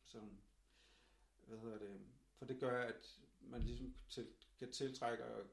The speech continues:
og, og, og, og tale med, med de, hvad hedder det, med det guide-netværk, som er, øh, som er,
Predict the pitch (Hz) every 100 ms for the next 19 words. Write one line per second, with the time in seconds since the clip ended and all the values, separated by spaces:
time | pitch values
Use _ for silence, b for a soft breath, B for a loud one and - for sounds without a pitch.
0 | - - 107 104 104 - 113 - - -
1 | - - - 117 - 110 110 110 104 104
2 | 101 - _ _ _ b b b b _
3 | _ _ 110 - 113 110 110 110 110 107
4 | 107 104 95 95 98 - - - - -
5 | _ _ _ _ _ - 117 117 120 110
6 | 120 120 107 113 113 110 - 113 110 104
7 | 104 101 104 - 104 98 101 110 110 101
8 | - _ b b b _ - - 104 98
9 | 98 95 95 98